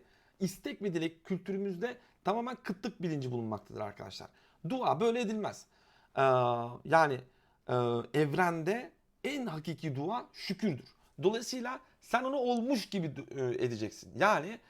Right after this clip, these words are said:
Allah'ım, e, bana şunu ver demek değil de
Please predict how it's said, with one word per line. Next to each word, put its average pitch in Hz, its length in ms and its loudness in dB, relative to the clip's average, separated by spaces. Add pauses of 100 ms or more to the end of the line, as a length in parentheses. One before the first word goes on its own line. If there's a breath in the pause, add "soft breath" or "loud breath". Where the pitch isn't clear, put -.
(320 soft breath)
Allah'ım, 233 520 4 (580 soft breath)
e, 139 60 4 (1040)
bana 190 320 2
şunu 269 240 -6
ver 254 240 2
demek 247 320 -2
değil 302 280 4
de 160 180 -4